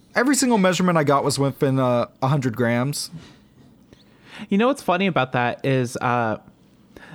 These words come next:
Speaker 2: the, I think it was either the Japanese government or the World Health Organization has hailed Nintendo for making some of the most accurate, like, health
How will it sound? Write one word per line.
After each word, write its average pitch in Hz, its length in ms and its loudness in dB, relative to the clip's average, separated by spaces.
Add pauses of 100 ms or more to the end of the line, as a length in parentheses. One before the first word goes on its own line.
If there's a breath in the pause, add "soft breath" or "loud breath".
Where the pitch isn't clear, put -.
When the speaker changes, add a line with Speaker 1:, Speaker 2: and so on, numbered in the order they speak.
(160 loud breath)
Speaker 2:
the, 139 600 0 (340)
I 143 100 0
think 240 180 -2
it 359 40 2
was 196 160 0
either 151 180 2
the 127 120 0
Japanese 139 440 -2
government 131 380 -2
or 131 100 0
the 127 100 0
World 131 380 -2
Health 123 280 -2
Organization 110 760 -2
has 110 160 -6
hailed 143 340 -2
Nintendo 117 580 -2
for 131 140 -4
making 120 380 -2
some 123 200 -2
of 117 100 -4
the 135 120 -2
most 120 300 -2 (100)
accurate, 123 680 -2 (640 loud breath)
like, 139 220 -2
health 131 580 -2